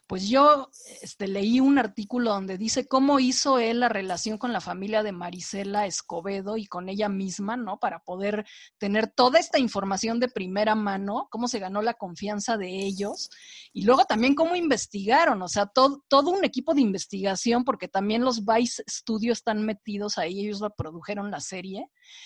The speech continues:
y entonces tenían, pues, investigadores abocados a eso, nada más. Entonces tenían todo un cuarto lleno así de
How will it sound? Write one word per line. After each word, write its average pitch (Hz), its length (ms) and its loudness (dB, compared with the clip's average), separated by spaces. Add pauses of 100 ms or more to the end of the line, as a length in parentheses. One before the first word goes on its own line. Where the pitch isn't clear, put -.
(240)
y 190 60 -10
entonces 214 420 -4
tenían, 220 360 2
pues, 302 160 -2
investigadores 202 880 2
abocados 240 640 0
a 185 140 0
eso, 320 280 -2
nada 277 240 2
más. 277 400 -2 (300)
Entonces 220 260 -4
tenían 277 300 6
todo 359 180 0
un 359 120 -2
cuarto 311 440 2
lleno 277 400 2
así 254 380 0
de 247 260 0